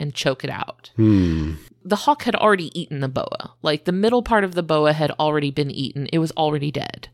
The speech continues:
Speaker 2: Oh.
Speaker 1: But it just took the hawk down with it, basically.
Speaker 2: Okay.
Speaker 1: Yeah. So, I mean, that's one way, I <laughs> guess.
Speaker 2: <laughs>
Speaker 1: You know, at least it's gonna take out hawks that would eat rubber boas, right?
Speaker 2: Yeah.
Speaker 1: In the hopes that,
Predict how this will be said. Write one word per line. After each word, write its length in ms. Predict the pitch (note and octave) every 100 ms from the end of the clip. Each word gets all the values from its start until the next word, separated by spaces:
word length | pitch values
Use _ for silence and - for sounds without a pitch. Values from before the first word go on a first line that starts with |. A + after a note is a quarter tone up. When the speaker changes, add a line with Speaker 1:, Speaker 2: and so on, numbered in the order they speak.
| -
Speaker 2:
Oh. 380 | F#2 D#2+ C#2 A2 _ _ _
Speaker 1:
But 160 | E3+ F#3+
it 100 | F#3
just 200 | G3 -
took 220 | - A3
the 100 | F#3+
hawk 280 | - F#3 -
down 320 | D#3 D#3 D3+
with 220 | D3 D#3 C4+
it, 180 | E4
basically. 640 | - D#4 E4 F#4+ G#4 A4 A4 -
Speaker 2:
Okay. 480 | C#3 A#2 D#2 E2+ G#2
Speaker 1:
Yeah. 520 | C4+ F#4 A3+ E3 F3 - - -
So, 300 | - C#4+ C#4+
I 60 | C#4+
mean, 180 | E4+ D#4+
that's 280 | F4 F#4+ A3
one 220 | A3 B3
way, 340 | F3 E3 E3+ -
I 100 | E3+
<laughs> 20 |
guess. 680 | G#3+ D5 A3 - - - - G#2+ - - -
Speaker 2:
<laughs> 540 | - C#3 - C5+ A#4 -
Speaker 1:
You 120 | B3
know, 180 | A3 A#3+
at 120 | A#3
least 240 | C4+ D#4
it's 100 | B3
gonna 460 | - A#3 G#3+ G3 F#3+ -
take 320 | - A3+ G#3 -
out 560 | E3 E3 D#3+ - - - _ _ _
hawks 720 | - F3 D#3 - - - - _ _
that 200 | D#3 E3
would 160 | D#3 D#3
eat 180 | C#3+ D#3
rubber 200 | D#3 D3 C#3+
boas, 460 | D#3 C3 C#2+ D3+
right? 120 | -
Speaker 2:
Yeah. 200 | D3 G#2
Speaker 1:
In 140 | F2 D3+
the 80 | D3+
hopes 300 | D#3 D3+ -
that, 240 | D3 -